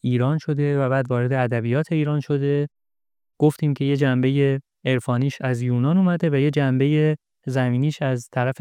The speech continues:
ترکان وارد شده. حالا وقتی که این دو جنبه اومده، دقیقاً دو طیف مختلف هم ایجاد کرده. مثلاً اونجایی که عشق محمود به ایاز هست یا عشق سلطان سنجر به غلامان متعددش که داستان‌های عجیبی رو نقل کردن که مثلاً برای یکی از این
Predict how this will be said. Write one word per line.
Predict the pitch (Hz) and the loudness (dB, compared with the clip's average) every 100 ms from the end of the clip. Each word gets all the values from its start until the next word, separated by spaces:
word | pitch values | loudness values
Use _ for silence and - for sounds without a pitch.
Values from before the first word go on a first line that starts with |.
| 151 | -2
ترکان | 139 123 - 143 | 0 0 2 0
وارد | 127 117 113 - | 0 0 -2 -6
شده. | 135 139 - _ _ _ | -10 -10 -12 _ _ _
حالا | - 190 | 2 4
وقتی | 208 - 175 | 4 2 0
که | |
این | 170 | 2
دو | 156 | 2
جنبه | 151 156 147 | 2 2 2
اومده، | 151 151 147 160 185 214 - _ _ _ | 2 0 0 0 0 -2 -6 _ _ _
دقیقاً | - 139 143 180 185 - _ - | -2 0 2 2 0 -2 _ -2
دو | 165 | -2
طیف | - 175 185 | 0 0 2
مختلف | 175 156 - 139 143 - | 0 0 0 0 0 0
هم | 175 175 | -2 -2
ایجاد | 143 135 143 156 | -2 0 2 0
کرده. | - 123 113 113 123 - _ _ _ | 0 -4 -4 -6 -10 -12 _ _ _
مثلاً | 127 135 147 | -4 -2 0
اونجایی | 156 139 151 | 2 2 2
که | 156 | 2
عشق | 143 139 151 | -2 -2 -2
محمود | 143 131 123 143 | 0 0 0 0
به | 135 | 2
ایاز | 123 120 143 143 | 2 2 0 -2
هست | 135 127 - | -2 -2 -2
یا | 127 127 - _ _ _ | -2 -2 -6 _ _ _
عشق | 135 - 147 | -8 -4 -4
سلطان | - 131 120 127 | 0 0 0 -2
سنجر | 123 123 123 135 | 0 -2 0 -2
به | 135 | -2
غلامان | 123 123 117 127 143 | 0 0 0 0 0
متعددش | 131 123 120 117 139 147 | -2 -2 -2 -2 -4 -4
که | - 143 139 _ _ _ _ _ _ - | -4 -6 -6 _ _ _ _ _ _ 2
داستان‌های | 135 127 139 135 165 | 2 4 2 2 2
عجیبی | 143 135 160 | 2 2 2
رو | 143 | 2
نقل | 135 131 127 | 2 2 2
کردن | 123 131 123 123 123 | 0 -2 0 0 -2
که | 123 | -2
مثلاً | 123 - 123 131 | -2 -2 0 0
برای | 123 120 135 | 0 2 0
یکی | 127 139 | 0 -2
از | 127 | 0
این | 123 | 0